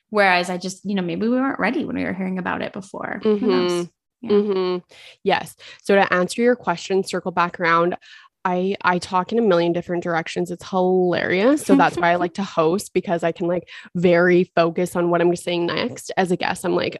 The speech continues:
Speaker 2: all over the place. But I do read more personal development books in the morning, very particular about that, something that gets me excited, something that makes me feel that expansion. At night, I will read on my Kindle so I can have my lights off. Um,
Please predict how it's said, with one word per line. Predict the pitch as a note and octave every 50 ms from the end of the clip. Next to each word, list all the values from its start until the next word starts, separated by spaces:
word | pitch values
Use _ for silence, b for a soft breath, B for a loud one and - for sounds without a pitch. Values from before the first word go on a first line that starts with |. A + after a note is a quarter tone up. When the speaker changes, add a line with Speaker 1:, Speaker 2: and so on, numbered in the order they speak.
| _ _
Speaker 2:
all | - F3+ F3 F3
over | E3+ F3+ F3
the | F3
place. | - A#3+ A#3+ C#4 F4 - - - B B B B B B B B B B -
But | A3 G#3 F3+ - - - - _ _ _ _ - -
I | G3+ F#3 F#3+ F#3
do | F3 - G3 G3+ G#3
read | G3+ G#3+ G#3+ G#3+ A3 G#3+ G#3+ G#3 - - -
more | F#3+ F#3 F#3 F#3 F3+
personal | F3+ - F#3+ F3+ - F#3 F3+ F3
development | F#3 F3+ F#3+ G3 A#3+ B3+ - B3 - - - A3+
books | A#3 B3 - - - - _ -
in | - F#3+ F#3+
the | G3+ G3+
morning, | F#3 E3+ - - - - - - G3+ -
very | F3 E3+ F#3 F#3+ F#3 F#3+ F#3+
particular | - G3+ - G#3 - A#3 A#3 A#3
about | A3 G#3+ G3 G3
that, | F#3+ F3 E3+ F3 - -
something | - F#3 F#3 F#3+ F#3
that | F#3+ F#3+
gets | - F#3 F3+ -
me | - G3
excited, | G#3 G3+ - - F3 E3+ F3 F3 -
something | - F3+ F3 F3+ F3+
that | F#3 F#3 F3+
makes | F3+ F3 E3+ - -
me | F#3+ F#3+
feel | - - F#3+ F3+
that | F#3 F#3+ G3
expansion. | A3+ A#3 - - - F#2 - - - G3+ - A#3+ B3+ B3 B B B B B B B _ -
At | F#3+ F#3 F3
night, | - F#3 F3+ F3 F3 E3+ E3 F3 A3 C4+ D4+ C#4+ - - -
I | - F#3+
will | F3+ F3+ F3 F3+
read | E3+ F3 F3+ F3 F3 F3 - - _ -
on | F3+ F3 F3+ F3+
my | F#3 G3
Kindle | - - F3+ F3 F3 F3 G3+ C#4 D#4
so | - - G#3
I | F3+
can | F3 F#3 F#3
have | F3+ F#3+ F#3 F#3+
my | - - -
lights | F#3+ E3 D#3 E3+ - -
off. | D#3 D3+ D#3 F3+ A#3+ C#4+ - _ _ _ B B B B B B B B B B -
Um, | F#3+ F3+ F3 E3+ E3+ E3+ E3+ E3+ E3 E3 E3 E3 - -